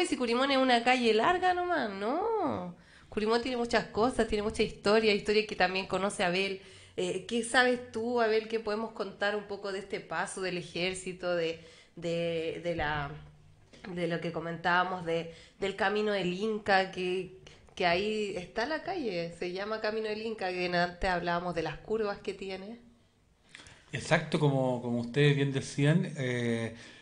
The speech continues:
Speaker 2: Curimón, por algo pasan cosas aquí, es porque está ubicado en un centro del valle, ¿no es cierto? Y que conecta, si uno mira, uno mira el mapa,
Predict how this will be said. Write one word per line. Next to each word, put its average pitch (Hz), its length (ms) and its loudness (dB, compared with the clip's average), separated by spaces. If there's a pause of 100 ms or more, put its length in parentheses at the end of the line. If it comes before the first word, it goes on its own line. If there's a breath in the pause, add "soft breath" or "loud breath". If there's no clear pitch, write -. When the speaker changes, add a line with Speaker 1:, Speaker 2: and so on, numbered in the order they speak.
(200 loud breath)
Speaker 2:
Curimón, 151 640 6
por 135 160 8
algo 196 160 10
pasan 233 300 6
cosas 233 360 4
aquí, 240 480 0
es 170 120 2
porque 156 340 0
está 185 380 4
ubicado 165 500 10
en 165 80 8
un 147 180 8
centro 117 840 0 (280 loud breath)
del 120 220 4
valle, 117 480 10
¿no 101 80 -6
es 92 80 -8
cierto? 120 260 2
Y 156 60 6
que 127 120 4
conecta, 151 560 4 (220 loud breath)
si - 160 -4
uno 147 100 8
mira, 143 280 6
uno 147 160 6
mira 151 180 6
el 151 80 4
mapa, 160 480 4